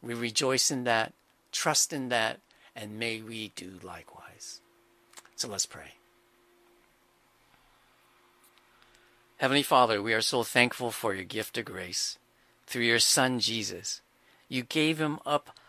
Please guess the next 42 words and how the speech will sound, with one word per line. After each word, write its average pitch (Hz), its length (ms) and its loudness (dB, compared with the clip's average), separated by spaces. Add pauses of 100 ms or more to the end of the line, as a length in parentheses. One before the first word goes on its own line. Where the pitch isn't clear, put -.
(120)
on 139 180 2
the 143 60 0
cross 107 580 2
so - 200 0
that 113 180 4
the 127 80 0
barrier 135 540 2
between 120 460 -6 (100)
us 135 320 0 (260)
and 113 160 -6
you 117 280 -2
has 113 200 -4
been 104 160 -4
overcome. 98 640 -10 (920)
Continue 165 540 2
to 151 120 4
help 117 280 2
us, - 200 -10 (140)
guide 123 300 6
us 95 140 -6
to - 100 -6
do 117 160 -2
the 120 140 2
hard 123 480 4
inner 123 320 -2
work 104 420 -8 (320)
so 143 160 2
that 123 100 6
our 117 120 8
hearts 156 340 4
will 139 120 -2
be 123 180 -2
like 120 260 2
yours, 92 440 -8 (260)
so 135 160 0
that 113 100 2
our 107 180 -2
exterior 120 580 0
truly 127 380 -4
reflects 107 540 -6
the - 220 -12
interior. 90 580 -14